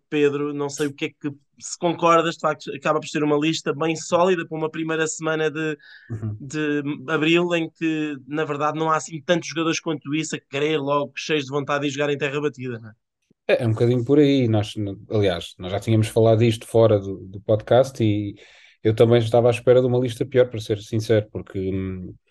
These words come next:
Speaker 2: se a semana an-, a semana em que o torneio tem sido jogado não era brilhante, ali depois de Barcelona, antes de Madrid, esta ainda era mais imprevisível. Eh, claro, é como tu dizes, os jogadores vêm de Miami, provavelmente não vão querer atacar logo a terra batida, para isso jogam na semana seguinte.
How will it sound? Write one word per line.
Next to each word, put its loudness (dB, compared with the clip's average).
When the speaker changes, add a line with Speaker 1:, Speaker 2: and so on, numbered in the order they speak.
Speaker 2:
se 0
a 4
semana 4
an-, 0
a -2
semana 0
em -4
que -10
o -8
torneio 2
tem 0
sido -4
jogado 4
não 0
era 2
brilhante, 0
ali 0
depois 0
de -6
Barcelona, 2
antes -4
de -8
Madrid, -2
esta 0
ainda -2
era 2
mais -4
imprevisível. 0
Eh, -10
claro, 6
é 2
como 0
tu 2
dizes, 2
os -8
jogadores 4
vêm 4
de 2
Miami, 2
provavelmente 4
não 2
vão -2
querer -2
atacar -2
logo 4
a 2
terra -2
batida, -2
para -4
isso -6
jogam 0
na -4
semana -4
seguinte. -4